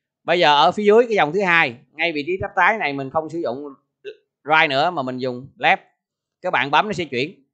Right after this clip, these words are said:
Ở đây là nó thành cái chữ L nè, đúng không? Cũng đúng ngay vị trí số mười luôn. Mình bấm một cái, nhưng khi bạn nhấn tab thì nó canh khác. Và tương tự như vậy, ở đây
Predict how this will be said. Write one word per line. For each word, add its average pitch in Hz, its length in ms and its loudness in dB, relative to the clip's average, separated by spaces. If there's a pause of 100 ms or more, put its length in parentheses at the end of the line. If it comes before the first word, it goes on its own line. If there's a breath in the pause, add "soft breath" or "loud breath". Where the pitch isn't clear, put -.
(120)
Ở 151 120 -2
đây 156 240 2
là 131 280 2
nó 160 100 -4
thành 131 200 -6
cái 147 100 -10
chữ 156 120 -4
L 151 100 -4 (180)
nè, 123 80 -4
đúng 160 140 -8
không? 170 180 2 (440)
Cũng 160 200 -4
đúng 226 160 2
ngay 202 140 0
vị 165 120 0
trí 175 60 -2
số 226 120 0
mười 165 180 0
luôn. 165 360 0 (400)
Mình 127 140 -12
bấm 180 160 0
một 180 160 -4
cái, 196 260 4 (600)
nhưng 165 180 -4
khi 175 140 -4
bạn 143 140 -2
nhấn 196 180 -6
tab 202 220 4 (560)
thì 131 220 -4
nó 165 100 -8
canh 151 220 -2
khác. 185 260 0 (360)
Và 123 280 0
tương 156 300 -4
tự 127 140 0
như 156 160 -4
vậy, 131 340 -2
ở 151 120 -6
đây 147 220 -2